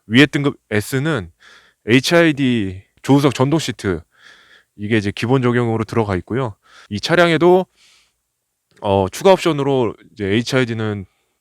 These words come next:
집어 넣어놨기 때문에 S 차량이랑 옵션 차이는 크게 없다고 보시면 될 것 같습니다. 네, 내비게이션 순정으로 지금 장착이 되어 있고요. 후방 카메라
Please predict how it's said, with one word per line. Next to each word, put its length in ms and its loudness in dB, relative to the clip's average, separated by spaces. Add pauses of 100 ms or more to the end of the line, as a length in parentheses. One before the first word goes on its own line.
집어 260 -2
넣어놨기 600 0
때문에 500 -4 (640)
S 220 -2
차량이랑 580 -2
옵션 240 -6
차이는 300 -6
크게 220 -6
없다고 340 -4
보시면 260 -10
될 120 -8
것 100 -4
같습니다. 420 -10 (800)
네, 360 0
내비게이션 540 0
순정으로 680 0
지금 380 -6
장착이 400 -6
되어 220 -2
있고요. 320 -4 (2250)
후방 240 -6
카메라 640 -4